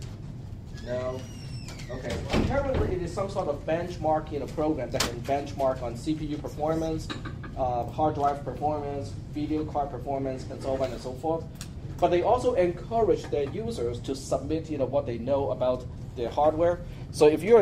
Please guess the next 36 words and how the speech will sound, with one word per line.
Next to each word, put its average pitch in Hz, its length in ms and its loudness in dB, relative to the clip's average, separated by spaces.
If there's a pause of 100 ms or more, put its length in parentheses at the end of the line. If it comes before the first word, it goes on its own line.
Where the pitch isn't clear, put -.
(120)
in 165 140 4
the 151 80 10
market 165 380 8
for 131 160 10
a 127 40 6
new 160 200 8
hard 156 240 10
drive, 147 360 10
a 127 60 2
video 151 360 4
card, 139 320 6
or 123 40 6
something 127 320 2
like 120 200 4
that, 139 240 6 (320)
you 131 100 8
know, 120 60 6
this 185 200 6
is 170 140 4
one 160 480 10
source 151 400 6
of 131 160 6
information 135 640 4
that 117 80 0
you 117 80 -4
can 113 200 -4
look 131 220 6
up, 117 180 4 (340)
at 156 140 6
least 196 340 4
to 156 100 6
see, 165 340 6
you 165 140 6
know, 131 60 8
where 151 600 8
your 127 360 8